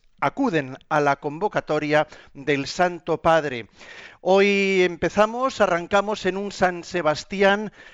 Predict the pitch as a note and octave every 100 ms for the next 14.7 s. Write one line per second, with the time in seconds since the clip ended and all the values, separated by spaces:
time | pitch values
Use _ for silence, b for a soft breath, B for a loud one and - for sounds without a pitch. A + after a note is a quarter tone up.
0 | B - F3 F3 E3 E3+ G3 F3+ - A#3+
1 | D4+ - C4+ C4+ C4+ - - D3+ D3 -
2 | C#3 A3+ A#3 F#3+ D#3+ G3 A3 A#3+ A#3+ C4+
3 | - B D#3 G3+ D#4 A#3 D#3+ - E3+ F3+
4 | - - F#3+ - G#3 G#3+ G3+ F#3+ - F#3+
5 | A3 G#3+ F#3+ F3 F3 - C#4 C#4 - G3+
6 | E3+ F#3+ C#4 C4 F#3+ D4+ D#4 D4+ - -
7 | - D#3+ D#3+ - G#3 D3 - B B D3+
8 | E3+ C4 C#4+ A#3 A3+ G3 F3 C#3+ - B2+
9 | - B B B B D#3 F3+ G#3 F#3+ F3+
10 | F3 E3+ D#3+ E3+ D#3+ E3+ D#3+ D#3 E3 F3
11 | E3+ F3+ F#3+ F3+ E3 E3 F#3 E3 D#3 G#3
12 | G3+ F3+ D#3 C#3 B B D#3 G3+ G#3 F#3
13 | E3+ D#3 - A3 A3 G3 E3+ E3 D#3 E3
14 | D3 C#3+ - D#3 D3 C3 A#2